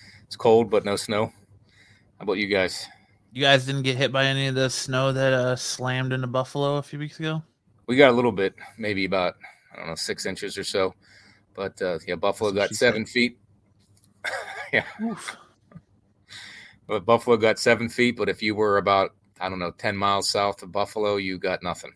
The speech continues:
Speaker 1: So it was all
Speaker 2: Nice.
Speaker 1: the band that went along the, that uh, Lake Erie. So it's crazy. So
Speaker 2: Nice.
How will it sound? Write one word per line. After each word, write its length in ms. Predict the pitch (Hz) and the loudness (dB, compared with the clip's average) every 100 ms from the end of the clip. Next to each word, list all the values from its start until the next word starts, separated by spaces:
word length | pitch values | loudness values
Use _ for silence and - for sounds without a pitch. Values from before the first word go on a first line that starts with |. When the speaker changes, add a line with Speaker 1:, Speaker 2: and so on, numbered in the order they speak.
| _ _ _ _ _ _ _ _ _ _ _ _ _ _ _ | _ _ _ _ _ _ _ _ _ _ _ _ _ _ _
Speaker 1:
So 100 | - | -10
it 20 | 98 | -6
was 100 | 95 | 0
all 200 | 107 110 | 2 2
Speaker 2:
Nice. 80 | 107 | 2
Speaker 1:
the 40 | 95 | 0
band 400 | 107 92 80 - | 2 0 -4 -8
that 100 | 90 | -6
went 160 | 90 90 | -4 -4
along 280 | 87 87 | -6 -6
the, 220 | 82 82 80 | -4 -6 -6
that 140 | - - 101 - - | -10 -10 -16 -20 -12
uh, 180 | 76 76 - | -10 -10 -10
Lake 220 | 85 87 | -8 -8
Erie. 280 | 87 82 78 _ _ _ _ _ _ _ | -6 -8 -8 _ _ _ _ _ _ _
So 100 | - | -20
it's 120 | - | -20
crazy. 360 | - 95 92 85 - _ _ _ _ _ _ _ _ _ _ _ _ _ | -16 -14 -14 -18 -20 _ _ _ _ _ _ _ _ _ _ _ _ _
So 220 | - 78 78 _ _ _ _ | -14 -14 -16 _ _ _ _
Speaker 2:
Nice. 120 | _ | _